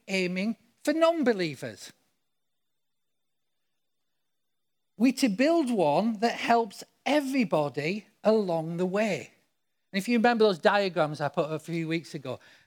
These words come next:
we have to start with somebody who doesn't know Jesus at all if we're gonna fil-,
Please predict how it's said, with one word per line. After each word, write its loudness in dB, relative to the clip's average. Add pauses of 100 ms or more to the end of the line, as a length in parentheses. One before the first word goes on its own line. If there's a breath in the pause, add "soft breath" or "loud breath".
(140 soft breath)
we 2
have 2
to -6
start 2
with -2
somebody -2
who 2
doesn't -4
know 4
Jesus -6
at -6
all 4
if -8
we're -6
gonna -10
fil-, -12